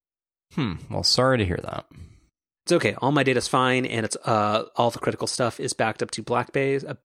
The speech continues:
Speaker 2: Black, Backblaze. And a shout out to, uh, B two Storage, which will store all of your data for a half cent a, uh, gigabyte.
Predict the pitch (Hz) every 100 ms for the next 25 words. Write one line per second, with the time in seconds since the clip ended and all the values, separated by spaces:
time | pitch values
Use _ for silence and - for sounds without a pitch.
0 | _ _ _ 113 107 - - _ _ _
1 | _ _ _ - - _ _ _ 123 113
2 | - - - 131 131 - 104 101 - -
3 | - _ - - - - - - - -
4 | _ _ _ _ - - - - - -
5 | - 135 107 104 127 117 - 117 123 120
6 | - 131 113 113 123 104 107 _ - 110
7 | - 110 - - 151 151 151 143 - _
8 | 143 107 - 113 - 113 110 143 139 127
9 | 117 110 110 - - 101 104 104 101 120
10 | 113 - - 110 - 123 117 - 117 104
11 | 107 - 113 104 101 104 -